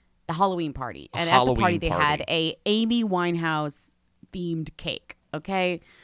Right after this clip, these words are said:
Speaker 1: We've seen
Speaker 2: Mm-hmm.
Speaker 1: our fair share of Amy Winehouse Halloween appropriation, right? Girlies love to dress up as her, maybe in some insensitive ways, you know what I mean? Like, people kind of lose their mind when it comes to celebrities.
Speaker 2: People
Speaker 1: They
Speaker 2: still
Speaker 1: think of
Speaker 2: do.
Speaker 1: them as not real. Uh, people still do.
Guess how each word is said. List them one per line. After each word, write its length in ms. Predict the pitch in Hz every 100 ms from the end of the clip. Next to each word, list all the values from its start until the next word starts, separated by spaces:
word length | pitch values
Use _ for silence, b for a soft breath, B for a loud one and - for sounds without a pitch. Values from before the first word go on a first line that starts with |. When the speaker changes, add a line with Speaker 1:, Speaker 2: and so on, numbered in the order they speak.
| b -
Speaker 1:
We've 220 | - -
seen 140 | 415
Speaker 2:
Mm-hmm. 80 | 370
Speaker 1:
our 60 | 277
fair 340 | - 202 180
share 380 | 180 185 165 156
of 260 | - 156 147
Amy 320 | - 180 175 170
Winehouse 680 | 160 151 156 151 147 - -
Halloween 480 | - 165 156 151 147
appropriation, 840 | 135 160 143 147 131 110 120 120
right? 300 | 139 147 135 _ _ _ -
Girlies 380 | 202 185 175 165
love 140 | 165
to 60 | 170
dress 260 | 151 156
up 160 | 220 208
as 140 | 196
her, 360 | - 196 185 180 b b -
maybe 400 | 180 151 156 - 170
in 160 | 160
some 240 | - 165 156
insensitive 580 | 156 170 156 175 151
ways, 400 | 185 208 196 202
you 80 | 214
know 60 | 208
what 80 | 202
I 80 | 202
mean? 260 | 202 208
Like, 240 | 185 147 -
people 280 | 175 156
kind 260 | 151 165 156
of 80 | 147
lose 220 | 151 147
their 100 | 143
mind 220 | 147 156
when 80 | 151
it 80 | 143
comes 180 | 147 -
to 60 |
celebrities. 460 | 135 156 180 196 196
Speaker 2:
People 120 | 190
Speaker 1:
They 100 | 151
Speaker 2:
still 160 | 135 220
Speaker 1:
think 60 | 113
of 40 |
Speaker 2:
do. 60 | 104
Speaker 1:
them 180 | 135
as 220 | 127 127 147
not 240 | 147 117
real. 160 | 156 -
Uh, 80 | 139
people 220 | - 233 254
still 200 | 370 311
do. 160 | 175